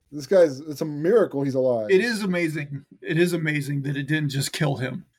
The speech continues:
Speaker 2: But the fact that
Speaker 1: Yeah.
Speaker 2: but the fact that also that he could, like, I don't know, the, like, he's getting the, these terrible headaches,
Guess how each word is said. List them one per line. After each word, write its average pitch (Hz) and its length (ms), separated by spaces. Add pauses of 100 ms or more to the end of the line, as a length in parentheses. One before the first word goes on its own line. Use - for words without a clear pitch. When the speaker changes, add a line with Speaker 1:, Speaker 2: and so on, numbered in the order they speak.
(140)
Speaker 2:
But 165 160
the 196 80
fact 220 380
that 208 120
Speaker 1:
Yeah. 147 600 (100)
Speaker 2:
but 185 200
the 196 80
fact 254 280
that 240 120
also 170 360
that 147 180
he 143 160
could, 143 320
like, 147 360 (340)
I 262 80
don't 320 120
know, 311 140
the, 190 340 (260)
like, 214 380
he's 190 200
getting 320 300
the, 240 180 (400)
these 165 260
terrible 214 500
headaches, 156 560